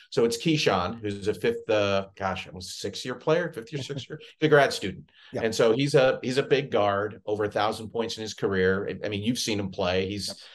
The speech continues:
Speaker 1: uh, steady, uh, excellent shooter from outside, and the team's leading rebounder from last year. So even at six seven, just a body, he's got a nose for a ball, nose for the ball, and, uh,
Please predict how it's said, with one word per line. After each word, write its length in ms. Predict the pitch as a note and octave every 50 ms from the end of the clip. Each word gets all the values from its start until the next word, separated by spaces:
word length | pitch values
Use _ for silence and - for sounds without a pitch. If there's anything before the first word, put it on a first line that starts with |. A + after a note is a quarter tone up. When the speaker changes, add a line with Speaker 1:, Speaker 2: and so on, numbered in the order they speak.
| - _ -
Speaker 1:
uh, 300 | G2 G2 F#2 F#2 F2 F2 -
steady, 760 | - - - - - A#2 A2 A2+ A2+ A#2 A#2+ B2 A#2+ A#2+ - _ _ _ _ _ -
uh, 340 | F#2+ F#2+ F#2+ F2+ F2 F2+ - _ - -
excellent 500 | A#2 A#2+ D3+ - - C3 A#2 A2+ - -
shooter 300 | - A#2+ A2+ G#2+ A2 G2+
from 220 | - - A2 G2+
outside, 760 | G2 G2+ G2+ - - G#2+ G2+ G2 G2 G2 F#2+ G2 G2+ G2 - _ _ _ _ _ -
and 400 | - G2+ G2 F#2+ F#2+ F#2+ F#2+ F#2
the 80 | F#2 G2+
team's 420 | - - - - A#2 A#2 A2+ F#2+
leading 240 | G#2 A2+ A2+ G#2+ G2+
rebounder 500 | G2 G2 A2 A#2 F#2+ F2 E2+ E2 D#2 D#2
from 160 | - E2+ E2+
last 300 | D#2 D2+ D2+ - - -
year. 260 | E2+ - - - - _ _ _ _ _ -
So 280 | - - G2+ G2+ -
even 320 | - A#2 A#2+ A#2+ B2+ A#2 A2+
at 120 | G2+ F#2
six 240 | - - F2+ - -
seven, 320 | - B2 A2+ G#2 F#2 E2+
just 220 | F2+ G#2 - - G2+
a 60 | F#2
body, 400 | - D#2 F#2+ F2+ F#2 G2+ G#2 G2+
he's 160 | G2 F#2 F#2
got 120 | F2 D2+
a 40 | D#2+
nose 300 | E2 E2+ E2+ F#2+ G2+ G2
for 180 | - - G2 F#2+
a 40 | F#2
ball, 240 | F#2 F2+ A2 - -
nose 280 | G#2+ G#2+ A2 A#2 -
for 80 | - A2+
the 100 | G2+ G2
ball, 480 | F2+ F#2+ F#2 F2+ F2+ F#2 F#2 F2+ - - - _ _ -
and, 320 | F2+ F2+ F2+ F2+ F2+ F2
uh, 340 | F2+ F2 F2+ F2 F2 F2 E2+